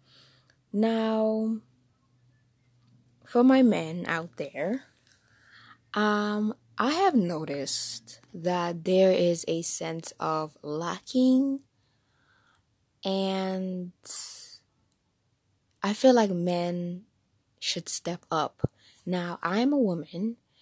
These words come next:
and, you know, I just sense that, like, I feel like men need to step up. They're not, th-, they're lacking. And, you know, in a relationship,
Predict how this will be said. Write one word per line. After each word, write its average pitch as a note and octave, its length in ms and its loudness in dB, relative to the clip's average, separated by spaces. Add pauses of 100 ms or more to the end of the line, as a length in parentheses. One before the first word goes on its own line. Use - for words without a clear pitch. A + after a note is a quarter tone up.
(380)
and, F#3+ 840 -6 (580)
you G3 100 2
know, G3 160 2
I G#3+ 160 0
just C4 260 2
sense G3+ 420 -6
that, D#3 280 -16
like, D3+ 400 -8 (340)
I F3+ 140 -6
feel G#3+ 460 0
like F3 180 -4
men D#3+ 520 -6
need D#3 260 -8 (100)
to D3+ 480 -12 (560)
step - 640 -4
up. E3+ 460 -8
They're E3 400 -4
not, D#3 500 -6 (680)
th-, E3 180 -4
they're G3+ 280 -2
lacking. B3+ 580 -4 (920)
And, F3+ 800 -6 (120)
you G3+ 140 -2
know, F3 320 -4
in F#3+ 160 -4
a G3+ 80 -4
relationship, F3 840 -6